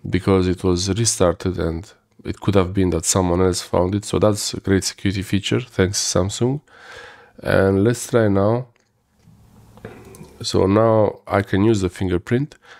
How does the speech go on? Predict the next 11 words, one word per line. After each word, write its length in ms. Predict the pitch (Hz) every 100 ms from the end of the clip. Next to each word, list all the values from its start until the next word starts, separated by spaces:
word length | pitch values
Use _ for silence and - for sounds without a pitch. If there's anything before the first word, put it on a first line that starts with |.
| - - _
but 200 | - -
I 60 | 113
want 240 | 107 110
to 80 | 104
try 320 | 107 117 107
to 160 | 101 -
do 220 | 101 95
like 260 | 95 87 101
this 240 | 101 104
power 380 | - 101 92 92
off 360 | 120 - - -